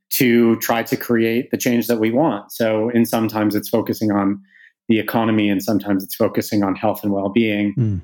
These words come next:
Speaker 1: And I've also kind of given up on immediate gratification. I'm in this for the process. I'm not in this for the reward because there is no reward. Even when we, we had some great news in the U K of a, of a relief package,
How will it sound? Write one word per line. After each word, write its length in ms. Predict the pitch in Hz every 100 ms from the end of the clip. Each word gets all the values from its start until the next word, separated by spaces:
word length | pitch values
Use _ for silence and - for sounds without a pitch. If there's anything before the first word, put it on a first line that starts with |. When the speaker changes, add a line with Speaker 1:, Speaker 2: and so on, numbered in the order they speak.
| -
Speaker 1:
And 140 | 147
I've 160 | 147 151
also 260 | 147 160
kind 180 | - 131
of 120 | 107
given 220 | 127 117
up 180 | 117 113
on 380 | 110 107 101 95 - _ _
immediate 440 | 120 117 117 117 113
gratification. 840 | 117 110 120 113 127 117 95 90 - _ _ - _ _
I'm 200 | 120 127
in 140 | 131
this 500 | 123 113 - - - - _ _
for 120 | -
the 100 | 123
process. 600 | - 139 135 - 107 104
I'm 140 | 120 113
not 160 | 113
in 140 | 113 110
this 180 | 101 -
for 120 | 113
the 100 | 101
reward 540 | 98 107 123 98 95 - _ _ _
because 300 | - 107 127
there 120 | 104 165
is 140 | 156
no 180 | 117 101
reward. 380 | 98 98 95 110
Even 300 | 127 127 120
when 220 | 123 120
we, 360 | 113 110 - _ _ _
we 100 | -
had 220 | 117 113 107
some 180 | 117
great 260 | 107 120 113
news 220 | 117 107
in 80 | 113
the 80 | 107
U 160 | 107
K 460 | 104 117 110 107 101 _ _ _ - _ _
of 200 | 113 101
a, 20 |
of 400 | 107 104 107 104
a 80 | 98
relief 360 | 98 113 135 -
package, 680 | 110 101 107 95 - -